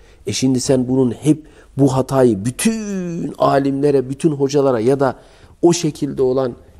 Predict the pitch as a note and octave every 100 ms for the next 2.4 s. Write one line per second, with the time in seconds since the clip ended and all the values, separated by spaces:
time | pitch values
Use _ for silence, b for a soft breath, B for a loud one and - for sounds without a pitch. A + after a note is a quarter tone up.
0 | - B2 D#3+ D3 A#2+ - A#2+ A#2 A#2 G#2+
1 | G2 G#2 G2+ G#2+ G2 B2+ G3 G3+ - A2
2 | F2 - - -